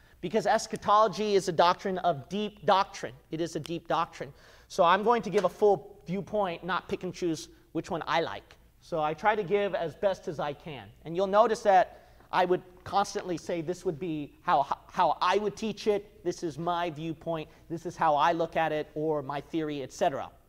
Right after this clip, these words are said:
So you'll notice I'll mention that as a disclaimer. All right, now, this is actually true. Al-,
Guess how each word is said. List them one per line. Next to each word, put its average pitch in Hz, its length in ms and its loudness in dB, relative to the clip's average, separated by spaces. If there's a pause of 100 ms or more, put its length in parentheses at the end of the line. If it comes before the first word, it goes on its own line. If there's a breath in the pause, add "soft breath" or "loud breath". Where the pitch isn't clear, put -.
(200)
So - 120 -8
you'll 156 160 -4
notice 175 320 0
I'll 160 120 4
mention 151 360 -8
that 120 220 -4
as 123 180 -10
a 131 40 -12
disclaimer. 139 540 -8 (600 loud breath)
All 247 120 12
right, 220 380 10
now, 196 300 10 (200)
this 226 280 4
is 269 140 4
actually 214 420 8
true. 254 260 4
Al-, 202 240 10